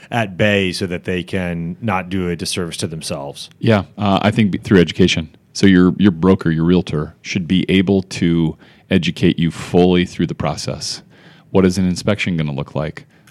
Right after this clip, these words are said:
Speaker 2: How do I negotiate an inspection? What can I negotiate,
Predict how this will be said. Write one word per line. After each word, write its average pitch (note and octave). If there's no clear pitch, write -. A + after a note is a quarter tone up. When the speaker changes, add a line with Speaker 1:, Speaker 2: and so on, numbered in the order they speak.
Speaker 2:
How E2
do E2+
I F2
negotiate E2+
an D#2
inspection? D#2
What -
can A#2
I C3+
negotiate, D2+